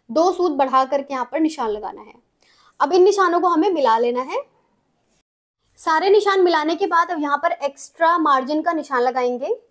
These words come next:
तो यहाँ पर डेढ़ इंच हमें एक्स्ट्रा मार्जिन रखना है। नीचे से हमें इसे सिलाई वाला बनाना है, तो मैं यहाँ पर डेढ़ इंच का एक्स्ट्रा मार्जिन नहीं रख रही हूँ, एक इंच का हम नीचे से एक्स्ट्रा मार्जिन रख रहे हैं और ये हमने डेढ़, डेढ़ इंच का मार्जिन रखा है।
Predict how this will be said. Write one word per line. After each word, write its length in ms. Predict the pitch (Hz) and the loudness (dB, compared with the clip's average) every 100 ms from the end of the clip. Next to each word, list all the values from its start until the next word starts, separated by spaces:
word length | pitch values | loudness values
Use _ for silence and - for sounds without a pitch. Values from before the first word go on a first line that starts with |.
| _ - | _ -10
तो 40 | 277 | -6
यहाँ 240 | 262 277 277 | -2 0 2
पर 120 | 302 | 2
डेढ़ 320 | 247 269 294 | 4 2 2
इंच 200 | 311 294 | -4 -6
हमें 180 | 277 269 | -6 -6
एक्स्ट्रा 540 | - 233 - - 269 | -6 -8 -10 -6 -2
मार्जिन 380 | 269 233 226 262 | 0 -2 -4 -6
रखना 280 | 247 247 233 | -8 -8 -10
है। 160 | 254 440 _ _ _ _ _ _ _ _ _ - | -10 -16 _ _ _ _ _ _ _ _ _ -4
नीचे 260 | 285 330 392 | -2 2 2
से 80 | 440 | 2
हमें 200 | 427 427 | 4 4
इसे 160 | 415 | 2
सिलाई 320 | 403 381 311 339 | 2 2 2 2
वाला 180 | 370 | 2
बनाना 360 | 381 349 330 330 | 2 0 0 0
है, 220 | 330 427 | -2 -4
तो 160 | 480 359 | -2 -2
मैं 140 | 330 | 0
यहाँ 180 | 330 320 | 0 0
पर 160 | 330 370 | -2 -4
डेढ़ 280 | 269 294 320 | 0 0 0
इंच 180 | 311 | -2
का 140 | 330 330 | 0 0
एक्स्ट्रा 300 | 302 - 294 | 0 -4 -2
मार्जिन 340 | 285 269 302 | -2 -2 -4
नहीं 240 | 277 262 285 | -4 -2 -2
रख 160 | 285 | -2
रही 140 | 269 277 | -6 -8
हूँ, 180 | 349 370 | -8 -4
एक 260 | 269 285 311 | -2 -2 -4
इंच 200 | 285 269 | -8 -8
का 120 | - | -6
हम 220 | 285 285 311 | -4 -2 -4
नीचे 280 | 240 262 | -2 -4
से 180 | 262 320 302 240 | -2 -2 -2 -4
एक्स्ट्रा 340 | - - 285 | -8 -6 -4
मार्जिन 420 | 269 233 220 254 | -2 -4 -2 -4
रख 200 | 247 240 | -6 -8
रहे 140 | 240 247 | -10 -8
हैं 180 | 349 - _ _ _ _ - | -12 -16 _ _ _ _ -4
और 100 | 247 | -2
ये 180 | 294 | 0
हमने 320 | 349 294 294 330 | 0 0 -2 0
डेढ़, 280 | 269 269 | 0 0
डेढ़ 200 | 269 285 | -2 -2
इंच 160 | 277 254 | -4 -6
का 120 | 320 | -6
मार्जिन 400 | 302 240 226 233 | -4 -6 -8 -10
रखा 260 | 214 - 208 | -14 -14 -14
है। 180 | 214 | -14